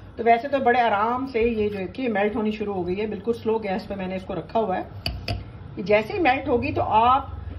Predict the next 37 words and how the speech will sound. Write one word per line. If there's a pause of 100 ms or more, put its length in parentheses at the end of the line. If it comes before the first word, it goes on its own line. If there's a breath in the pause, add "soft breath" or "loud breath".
(340 loud breath)
खूब
सारी
wick
को
इकट्ठा
जो
है
ना
इसमें
dip
करके
और
निकाल
दें
और
वो
जो
है
आपकी (200)
proper
wick
बन
जाएगी। (3500)
अब
ये
देखिए
जैसे
ही
wax
melt
हो
जाए
आप
इसको
बंद
कर
दो